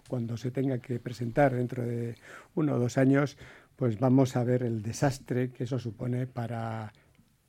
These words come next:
para, en general, para los resultados electorales, ¿no?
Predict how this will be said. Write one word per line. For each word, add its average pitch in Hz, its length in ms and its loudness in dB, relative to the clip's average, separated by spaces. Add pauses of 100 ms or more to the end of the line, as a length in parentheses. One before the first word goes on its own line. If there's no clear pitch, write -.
(440)
para, 113 400 -4
en 120 80 -2
general, 113 480 -4
para 123 220 0
los 113 180 -2
resultados 123 560 -4
electorales, 117 640 -4
¿no? 147 140 -4